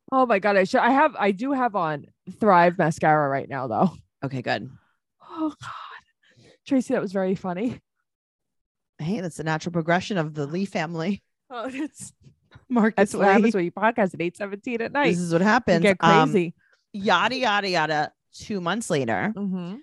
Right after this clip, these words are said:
Speaker 2: she's starting cosmetology school tomorrow.
Speaker 1: Sure she is.
Speaker 2: Did she get new teeth?
Speaker 1: Oh, I don't know.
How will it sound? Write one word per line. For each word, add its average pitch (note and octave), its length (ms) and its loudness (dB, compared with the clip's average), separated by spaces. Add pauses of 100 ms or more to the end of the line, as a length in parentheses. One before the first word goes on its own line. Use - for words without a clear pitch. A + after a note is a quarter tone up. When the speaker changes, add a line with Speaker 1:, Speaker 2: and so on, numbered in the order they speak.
(160)
Speaker 2:
she's G#3+ 560 -2
starting F#3+ 380 2
cosmetology G3+ 760 -2
school F3 200 -10
tomorrow. E3+ 960 2
Speaker 1:
Sure E3 180 0
she D3 200 -8
is. C3 300 -8 (100)
Speaker 2:
Did G#3 100 -8
she - 100 -6
get F4+ 140 -6
new B3+ 140 -2
teeth? - 420 -12 (880)
Speaker 1:
Oh, D4+ 140 -2
I D#4 60 0
don't F#4 160 -4
know. A3 300 -2